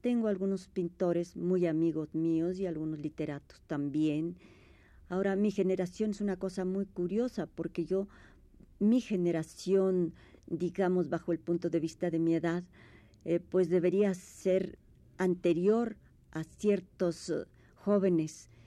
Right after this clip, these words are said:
que más me interesan, ¿verdad? Porque mi pintura incluso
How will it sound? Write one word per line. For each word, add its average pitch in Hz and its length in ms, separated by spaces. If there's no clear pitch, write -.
que 185 100
más 180 300
me 175 120
interesan, 170 720
¿verdad? 147 400
Porque 180 600
mi 190 160
pintura 185 520
incluso 180 640